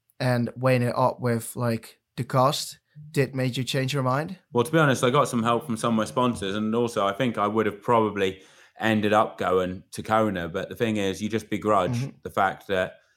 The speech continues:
Speaker 2: there's no support, you know, uh, you know, and it's, you know, there's not much support, and you're kind of expected to, uh, do it all yourself. I mean, like, for instance, like, I mean, you, you, it'd be good if Ironman were to, say, rent a load of accommodation out with that hotel, you know, the King Cam,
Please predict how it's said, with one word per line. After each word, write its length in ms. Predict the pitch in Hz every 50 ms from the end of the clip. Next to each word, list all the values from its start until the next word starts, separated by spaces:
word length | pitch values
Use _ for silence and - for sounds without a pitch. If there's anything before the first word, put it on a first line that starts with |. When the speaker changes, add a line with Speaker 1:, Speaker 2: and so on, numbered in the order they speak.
| _ _ _
Speaker 2:
there's 260 | - 104 98 82 - - - _ _ _ _ 87 92
no 320 | 101 110 107 107 104 101
support, 580 | 95 - - 101 - - 110 104 95 90 87 - - _ _ _ _
you 140 | - 101 98
know, 340 | 92 90 90 92 95 98 - _ _ _ _ _ _ -
uh, 420 | 98 98 98 98 95 95 95 95 92 -
you 80 | 107 101
know, 160 | 98 92 92
and 140 | 95 98 98
it's, 220 | 90 - - -
you 360 | - 67 71 78 80 101 101
know, 160 | 98 95 92
there's 160 | 90 95 92 107
not 140 | 107 90
much 220 | 101 101 101 87 -
support, 440 | - 90 - 117 107 101 98 87 -
and 120 | 95 95
you're 80 | 92 87
kind 200 | - 104 98 95
of 60 | 92
expected 540 | 98 90 - - 104 98 - - 101 92 82
to, 340 | - - 98 95 95 95 95
uh, 180 | 95 95 92 92 - _ _ _ _ _ _ _ _ _
do 120 | - 107 104
it 40 | 101
all 100 | 104 104
yourself. 440 | 101 95 - - 131 107 95 - 110
I 40 | 101
mean, 200 | 101 101 101 101
like, 240 | 101 101 98 - -
for 60 | 117
instance, 360 | 110 107 104 - 104 90 -
like, 240 | 107 101 101 101 -
I 40 | 101
mean, 360 | 101 101 101 101 104 - - _
you, 220 | 104 107 107 107 - - _ _
you, 300 | - 95 107 113 104 -
it'd 160 | 92 101 85
be 320 | 107 104 104 101 101 92 80
good 200 | - 117 107 98
if 80 | 95 90
Ironman 480 | 101 101 101 101 98 95 95 92 92 95
were 80 | 95 92
to, 100 | - -
say, 200 | - 104 98 92
rent 260 | 98 98 98 78 85
a 20 |
load 200 | 95 98 95 92
of 80 | 92 90
accommodation 560 | 90 - 98 90 92 98 98 95 - - 92
out 100 | 90 87
with 120 | 73 82
that 160 | 95 92 - -
hotel, 380 | 98 95 - - 104 95 90
you 80 | 90 90
know, 120 | 90 90
the 80 | 90 90
King 240 | - - 98 95 92
Cam, 340 | 104 101 98 92 92 104